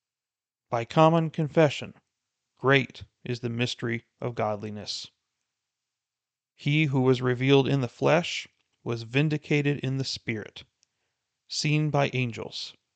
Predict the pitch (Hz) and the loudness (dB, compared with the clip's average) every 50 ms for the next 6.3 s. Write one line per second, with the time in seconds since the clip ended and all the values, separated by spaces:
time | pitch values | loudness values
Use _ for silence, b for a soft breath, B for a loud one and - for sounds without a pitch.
0 | _ _ _ _ _ _ _ - 127 113 - - - 147 147 156 156 156 147 143 | _ _ _ _ _ _ _ -8 -8 -8 -4 0 4 4 4 6 4 2 2 0
1 | 143 139 143 139 135 131 123 117 110 - - 110 95 - - - - _ _ _ | 0 0 0 0 0 0 -2 -2 -4 -6 -10 -12 -14 -14 -14 -16 -16 _ _ _
2 | _ _ _ _ _ _ _ _ _ _ _ _ _ - 120 117 127 160 175 160 | _ _ _ _ _ _ _ _ _ _ _ _ _ -6 -2 0 2 2 2 2
3 | 139 131 120 110 107 101 101 - - 131 131 123 123 120 123 120 113 101 90 87 | 0 -2 -2 -4 -4 -8 -10 -6 -4 -2 -2 0 0 2 2 0 0 -2 -6 -10
4 | - _ _ _ _ _ _ _ _ _ _ _ _ _ _ _ _ _ - - | -12 _ _ _ _ _ _ _ _ _ _ _ _ _ _ _ _ _ -8 -2
5 | - 127 - 139 135 131 120 - - _ _ _ _ _ - 127 117 113 107 117 | -2 0 0 2 2 2 0 0 -2 _ _ _ _ _ -8 -8 -8 -6 -6 -4
6 | 113 110 107 98 82 - | -4 -4 -4 -4 -8 -12